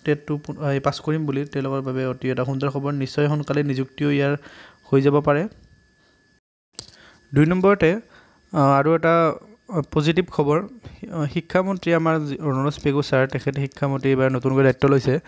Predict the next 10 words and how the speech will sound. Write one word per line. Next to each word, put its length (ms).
তেখেতে 440
জনাইছে 440
যে 160
শিক্ষা, 300
আ, 320
শিক্ষামন্ত্ৰীক 580
সাক্ষাৎ 400
কৰিব 260
বিচৰা 500
সংগঠনসমূহে 840